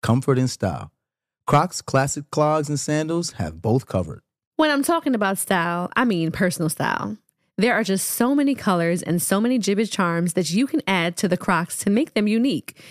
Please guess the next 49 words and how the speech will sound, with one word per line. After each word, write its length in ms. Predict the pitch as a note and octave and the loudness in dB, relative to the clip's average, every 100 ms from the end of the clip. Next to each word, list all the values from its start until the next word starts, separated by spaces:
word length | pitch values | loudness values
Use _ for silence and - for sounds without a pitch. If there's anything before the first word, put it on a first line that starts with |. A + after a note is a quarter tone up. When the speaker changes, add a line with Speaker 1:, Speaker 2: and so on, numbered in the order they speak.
| - | -2
Speaker 2:
You 100 | D4 | 0
can 140 | F4+ B3+ | 2 2
dress 220 | A3+ A3+ | 0 0
up 140 | G3 - | -4 -2
your 160 | F3 E3 | -2 0
Crocs 420 | - C4 C#4+ - | 0 0 -2 -4
to 140 | - | 0
match 280 | F#3 F3 - | 2 0 0
your 100 | F3 | 0
mood, 360 | F3+ G3+ C4 - _ - | 2 2 0 -4 _ -2
to 100 | A#3+ | 2
match 240 | A3 G#3 | 2 0
your 80 | G3+ | -2
personality, 840 | - F#3 F#3 F3 G#3+ C4+ D4+ D#4+ - _ | 0 0 2 2 2 2 0 0 -4 _
to 100 | - | -2
fit 240 | F#3+ C4+ G#3+ | 2 0 2
the 140 | A3+ | 0
occasion, 640 | F#3+ A3+ A#3 A#3+ C#4 D#4 E4+ - - - | 2 2 2 2 2 0 -2 -10 -6 0
and 320 | C#4+ F4 D4+ | 2 2 2
you 100 | A3+ | 0
can 180 | - G3 | 0 -2
change 380 | - C4 D4+ - | 0 0 0 0
them 160 | D4+ | 0
up 240 | A3 A3+ - _ E3 | 0 -2 -10 _ -6
day 220 | C#3+ F3 | 0 0
to 120 | G3 F3+ | 0 0
day. 380 | C#3+ - G#3 - _ | -2 -4 -14 -16 _
Speaker 1:
I 100 | C#3+ | 2
mean, 200 | D3+ C#3+ - | 4 2 2
ultimately, 680 | G3+ F#3+ F3 D#3+ E3 D#3 - _ _ - | 0 0 -2 0 -2 -4 -12 _ _ -2
you 120 | C#3+ | 0
can 140 | C#3+ | 2
stand 400 | B2 - F3 F3 E3 | 0 0 0 0 0
out 220 | D#3 D3 | -2 -2
from 120 | D3+ | -2
the 80 | C3 | 0
crowd 320 | - C#3 C3+ | 0 0 2
in 120 | A#2+ | 0
a 40 | A#2 | 2
way 200 | B2+ C3 | 2 2
that 240 | A#2 G#2+ | 0 -2
only 300 | C3 D3+ D#3+ | -2 0 0
you 260 | D3+ E3+ F#3 | 0 2 2
can 320 | - A#2+ A#2 | 0 0 2
because 320 | A#2 - G#2+ | 0 -2 -2
it's 160 | G2 G#2+ | -2 2
your 240 | B2 C3+ | 4 4
personal 480 | C3+ B2+ C3 C3 B2+ | 0 -2 -2 -2 -4
style. 420 | - G#2 D#2 C2 | -2 -2 -2 -10